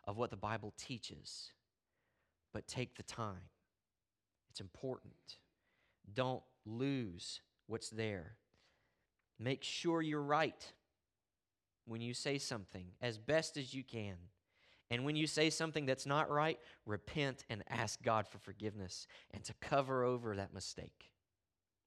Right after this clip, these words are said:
You will make mistakes. That's okay.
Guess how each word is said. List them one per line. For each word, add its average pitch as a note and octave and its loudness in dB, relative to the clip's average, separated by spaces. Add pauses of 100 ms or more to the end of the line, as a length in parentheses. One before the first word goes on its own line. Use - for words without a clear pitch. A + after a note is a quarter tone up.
(100)
You G2+ -6
will A#2+ 2
make A2+ -6
mistakes. - -16 (560)
That's - -12
okay. F#2+ -8